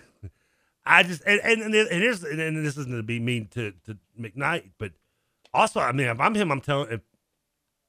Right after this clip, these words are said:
don't, don't just go some, I mean, just 'cause you, don't be a skater, afraid of Sky Clark. I, if, if, if you wanna come here and think that you also deserve to be here in the job and don't wanna compete with somebody, maybe I really don't want you here either. I want a guy that's gonna come in here and say, "Hey,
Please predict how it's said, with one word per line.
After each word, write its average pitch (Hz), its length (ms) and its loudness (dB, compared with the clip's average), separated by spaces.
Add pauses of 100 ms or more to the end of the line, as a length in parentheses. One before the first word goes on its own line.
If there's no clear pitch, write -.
(920)
don't, 175 260 -4
don't 202 220 4
just 226 160 -8
go 196 120 4
some, 180 180 -4
I 147 40 2
mean, 131 320 -2
just 170 160 -8
'cause 220 140 -2
you, 151 60 -12 (100)
don't 196 260 0
be 285 100 2
a 220 40 4
skater, 185 400 -4 (100)
afraid 175 280 -2
of - 60 -6
Sky 76 260 -10
Clark. 76 340 -12 (680)
I, 123 120 -6
if, 127 260 -6
if, 120 220 -6
if 120 300 -6
you 202 120 0
wanna 233 220 4
come 175 240 -2
here 165 160 2
and 147 120 -2
think 156 200 -2
that 127 140 -6
you 151 220 0
also 156 280 2
deserve 165 300 0
to 160 60 -10
be 160 100 -4
here 160 80 -2
in 170 60 -4
the 156 60 -6
job 160 220 2
and 143 80 -4
don't 147 80 0
wanna 135 120 -2
compete 139 200 -8
with 160 100 -12
somebody, 180 440 -4 (300)
maybe 233 240 2
I 240 120 6
really 277 160 2
don't 254 160 4
want 233 200 0
you 220 80 -6
here 214 160 -2
either. 214 320 -8 (600)
I 139 120 2
want 240 140 6
a 208 40 2
guy 190 80 4
that's 180 120 4
gonna 180 120 -4
come 180 180 0
in 170 60 0
here 175 100 0
and 160 80 -2
say, 165 140 0
"Hey, 139 320 2